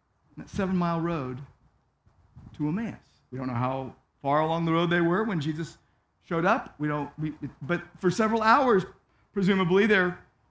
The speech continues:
they're having a Bible study. And God is still keeping their eyes closed, by the way. They still don't know it's Jesus.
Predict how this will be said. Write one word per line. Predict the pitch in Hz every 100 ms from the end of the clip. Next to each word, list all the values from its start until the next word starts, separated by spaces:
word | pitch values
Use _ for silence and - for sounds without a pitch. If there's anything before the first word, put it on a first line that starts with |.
| _ _ _ _ _ _ _ _ -
they're | 170
having | 185 226
a | 277
Bible | 269 170
study. | - 120 110 _ _ _ _ _ _ _ _ _ _ _ _ _ _ _ _ _ _ -
And | 160
God | 226 277 294
is |
still | - 247
keeping | 302 285 254
their |
eyes | 233 269 -
closed, | 214 185
by | 165 170
the |
way. | 180
They | 202 240
still | -
don't | 254 240
know | 226
it's | 170
Jesus. | 208 208 139